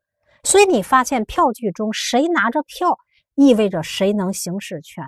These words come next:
利。而这时背书行为一完成，大家知道，在背书人和被背书人之间又产生了债权债务关系了。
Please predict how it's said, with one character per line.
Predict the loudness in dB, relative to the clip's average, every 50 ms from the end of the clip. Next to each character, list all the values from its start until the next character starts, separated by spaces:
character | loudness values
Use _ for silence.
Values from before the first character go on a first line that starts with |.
| -12 -12
利。 | -12 -12 -12 -14 _ _ _ _ _ _ _ _ _ _ _ _ _ 4
而 | 6 6 8
这 | 8 6 6
时 | 6 4 2 0 0
背 | 2 2 2 4 4
书 | 2 0 0 0 0 0
行 | -2 -4 -4 -2 -2
为 | -2 -2 -2
一 | -2 -2 -2
完 | -2 -2 -2 -2 -2
成， | -4 -4 -6 -6 -6 -6 -4
大 | -4 -4 -2
家 | -2 -4 -6
知 | -6 -6 -4
道， | -4 -4 -4 -6 _ -20 -20 -12
在 | _ 2 2 2 2 2
背 | 4 4 6 6 4
书 | 2 0 0 2 2 4 4
人 | 4 2 2
和 | 0 -2 -2 -4 -4 -2
被 | -2 0 0 0 0
背 | -2 -4 -4 -4 -4 -6
书 | -8 -10 -8
人 | -8 -8
之 | -8 -8 -8 -8
间 | -6 -6 -6 -6 -6 -8 _ _ _ _
又 | 2 4 4 4 4
产 | 2 -2 -6 -8 -8 -8 -8
生 | -8 -8 -6 -4 -4
了 | -4 -6 -6
债 | -6 -6 -6 -6
权 | -8 -10 -12 -12 -12
债 | -10 -10 -10 -10
务 | -10 -12
关 | -12 -10 -10 -10 -10
系 | -10 -10 -10
了。 | -10 -10 -10